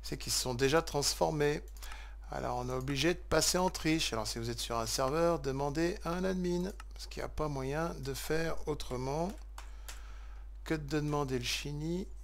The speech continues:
et vite fait le prendre pour le mettre là, avant qu'il se transforme. Juste pour avoir le modèle, en fait. Et lui, en,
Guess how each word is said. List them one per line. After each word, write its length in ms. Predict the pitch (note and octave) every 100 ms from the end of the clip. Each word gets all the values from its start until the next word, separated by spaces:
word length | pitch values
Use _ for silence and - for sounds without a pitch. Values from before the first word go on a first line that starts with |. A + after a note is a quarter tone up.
| - C#3
et 80 |
vite 480 | C#3 C#3 C#3+ G3 -
fait 340 | - - D3 C3
le 120 | C3
prendre 440 | - F3 F3+ F#3+ - -
pour 120 | G#3
le 60 | A#3+
mettre 180 | A3+ -
là, 80 | - - - -
avant 240 | D#3+ F#3
qu'il 160 | F3+ D#3+
se 40 |
transforme. 580 | - D3 - C3+ C#3 D3 - - - - - - - - - - - - - - - -
Juste 220 | C#3+ C#3
pour 120 | - A#2+
avoir 160 | A#2+
le 60 | B2+
modèle, 320 | B2 B2 A#2
en 100 | A2
fait. 360 | - - - - - - - - - - - - - - -
Et 40 | B2+
lui, 360 | C3 D3 E3+ - -
en, 140 | D3